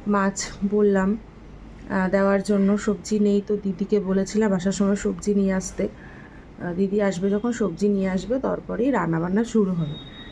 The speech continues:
তো চাটা বসিয়ে ঢেকে রেখে এসেছি। আর দুধও নেই বেবি, দুধও আসছে, আসলে দুধটা জাল দেবো, তারপরে ওর খাওয়ারটা বসাবো।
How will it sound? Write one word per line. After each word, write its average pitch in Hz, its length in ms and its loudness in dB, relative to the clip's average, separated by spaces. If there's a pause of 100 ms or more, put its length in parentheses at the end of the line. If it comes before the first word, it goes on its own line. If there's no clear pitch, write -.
(180)
তো 180 100 -4
চাটা 180 420 0
বসিয়ে 202 420 2
ঢেকে 196 300 0
রেখে 196 260 0
এসেছি। 175 380 -2 (1800)
আর 175 640 2 (300)
দুধও 233 460 4
নেই 240 220 6
বেবি, 185 480 0 (100)
দুধও 196 260 2
আসছে, 214 580 2 (880)
আসলে 214 300 4
দুধটা 208 440 0
জাল 190 360 2
দেবো, 208 220 4
তারপরে 185 480 0
ওর 190 160 2
খাওয়ারটা 180 440 -2
বসাবো। - 460 -4